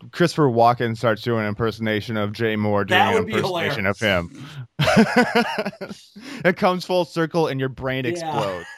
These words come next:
Speaker 2: <laughs>
Speaker 1: It's like, "Okay, I've seen it all."
Speaker 2: But other than him, I mean, I haven't really s-, I've tried to watch a few specials, but, uh, I don't know if I'm just, I don't know what's going on. I just, uh,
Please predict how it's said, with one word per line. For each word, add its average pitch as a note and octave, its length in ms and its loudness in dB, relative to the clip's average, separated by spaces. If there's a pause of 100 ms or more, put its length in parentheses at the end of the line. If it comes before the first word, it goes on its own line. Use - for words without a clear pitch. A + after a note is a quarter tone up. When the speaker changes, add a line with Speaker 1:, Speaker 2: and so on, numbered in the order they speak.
(240)
Speaker 2:
<laughs> D#4+ 80 -10 (1400)
Speaker 1:
It's - 100 -14
like, A#2+ 120 2
"Okay, C#3+ 360 2
I've B2 80 -4
seen C3+ 200 -2
it C3 120 4
all." A2+ 400 0
Speaker 2:
But G#3+ 100 -2
other C#4+ 240 4
than A#3 160 -4
him, A#3+ 320 0
I G3 180 6
mean, F#3 140 -8
I F#3+ 140 0
haven't G#3 240 -8
really G#3 180 -4
s-, - 180 -12
I've E3+ 280 -8 (180)
tried F4 280 2
to F#4 100 -2
watch G3+ 320 4
a - 20 -8
few D3+ 240 -10
specials, D3 720 -6
but, C3+ 420 -4
uh, B2 300 -6 (960)
I D#4+ 160 4
don't D4 120 4
know G3+ 140 6
if D3+ 80 -4
I'm D3 160 0
just, D3 240 -4
I A3+ 160 2
don't A3+ 120 -2
know F3 120 0
what's D#3+ 220 -4
going C3+ 260 -2
on. B2+ 180 0
I C#3 100 -2
just, D#3 300 -10
uh, C#3+ 340 0